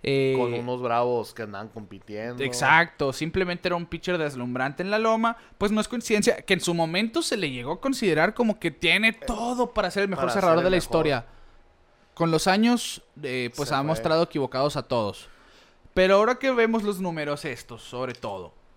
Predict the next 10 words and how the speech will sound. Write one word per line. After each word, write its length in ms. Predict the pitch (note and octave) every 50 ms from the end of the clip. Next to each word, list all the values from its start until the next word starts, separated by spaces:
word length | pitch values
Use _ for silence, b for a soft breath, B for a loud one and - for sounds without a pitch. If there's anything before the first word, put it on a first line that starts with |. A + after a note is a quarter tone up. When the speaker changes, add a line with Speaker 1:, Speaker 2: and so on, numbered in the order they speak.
| _ _ -
Speaker 1:
en 180 | - D#3+ F3 F3+
cuanto 400 | - E3+ E3 E3+ E3 - F3 D#3
a 60 | D3+
edad 420 | C#3+ C#3 D#3 D3+ C#3+ A#2+ G#2 A2+ -
y 120 | - D#3+ F3
en 100 | F#3 F3+
cuanto 360 | - E3+ D#3 D3+ D3 - D3
a 20 |
entradas 460 | C#3+ C#3 - D#3+ F3+ A3+ C4 C4 F#3 F#3
lanzadas, 840 | F3 D#3 C#3+ C#3+ B2 - - D3 B2+ A2+ G2+ F#2+ F#2 - - -